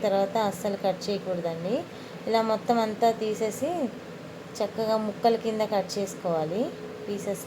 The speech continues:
లాగా. మిక్సీ జార్లో వేసుకొని చక్కగా మిక్సీ పట్టుకోవాలి. చిన్న చిన్న పీసెస్లా కట్ చేసుకోవాలండి.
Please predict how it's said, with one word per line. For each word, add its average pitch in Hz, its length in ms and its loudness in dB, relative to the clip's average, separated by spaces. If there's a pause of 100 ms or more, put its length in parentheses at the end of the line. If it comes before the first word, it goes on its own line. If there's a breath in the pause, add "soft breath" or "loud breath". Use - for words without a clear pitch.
లాగా. 165 260 0 (2500)
మిక్సీ 220 380 -4
జార్లో 196 400 6
వేసుకొని 196 560 0 (640)
చక్కగా 220 340 0 (100)
మిక్సీ 208 400 -2
పట్టుకోవాలి. 180 640 4 (1300)
చిన్న 262 180 6 (100)
చిన్న 269 160 6 (120)
పీసెస్లా 240 500 4 (100)
కట్ 214 200 4
చేసుకోవాలండి. 202 640 2